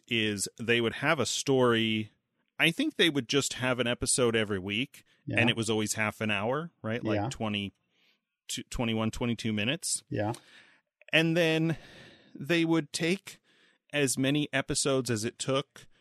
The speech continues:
Speaker 1: to tell each story.
Speaker 2: Okay.
Speaker 1: Um, which makes the numbering really weird on D V Ds and stuff. But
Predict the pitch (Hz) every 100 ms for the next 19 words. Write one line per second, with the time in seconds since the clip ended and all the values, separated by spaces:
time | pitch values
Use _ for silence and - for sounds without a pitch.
0 | _ _ - 143 127 120 113 - 135 131
1 | 123 123 - - 143 107 78 - _ _
2 | _ - 180 139 - _ _ - 113 101
3 | 95 92 - _ _ _ _ _ _ _
4 | _ _ - - 110 - 117 - 107 120
5 | 123 104 95 98 95 95 98 87 87 87
6 | 95 90 120 98 95 - 101 98 - 123